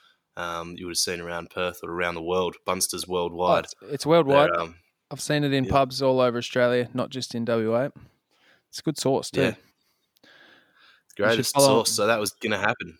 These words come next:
Speaker 1: But now we've had to shelve it. So,
Speaker 2: Well,
Speaker 1: uh,
Speaker 2: and this is not the first time we've shelved <laughs> anything, but this is not the <laughs> first time we've shelved Bunster, 'cause we actually did, uh, one of our first podcasts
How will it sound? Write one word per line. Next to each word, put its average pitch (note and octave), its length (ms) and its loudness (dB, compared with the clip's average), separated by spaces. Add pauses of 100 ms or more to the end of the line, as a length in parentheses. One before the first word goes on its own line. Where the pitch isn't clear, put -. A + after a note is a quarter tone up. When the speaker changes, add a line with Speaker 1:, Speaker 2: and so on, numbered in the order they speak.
(140)
Speaker 1:
But F#2+ 200 -4
now G#2 360 0 (420)
we've G#2 380 -4 (840)
had G2+ 260 -6
to F#2 60 -10
shelve G#2 320 0
it. F#2 80 -8 (240)
So, F#2+ 360 -4 (500)
Speaker 2:
Well, D#3+ 160 6
Speaker 1:
uh, F3+ 160 2
Speaker 2:
and E3 100 2
this F3 180 0
is F3 100 0
not E3 160 2
the C#3+ 80 -2
first C3+ 280 0
time B2 220 0
we've A#2 120 -6
shelved A#2 540 -2 (320)
<laughs> - 340 -10
anything, A#2+ 500 -4 (360)
but A#2+ 100 0
this C#3 140 -2
is - 60 -6
not C#3+ 200 2
the B2+ 100 -6
<laughs> - 140 -8
first D#3 300 0
time B2+ 200 4
we've B2+ 140 0
shelved B2+ 540 2
Bunster, C#3 480 -2
'cause A#2 160 -6
we C3+ 140 2
actually B2+ 240 -2
did, B2 320 -4 (600)
uh, A2+ 300 2
one B2 200 0
of A2+ 100 -2
our G#2 80 2
first G#2+ 320 -4
podcasts G2+ 500 -4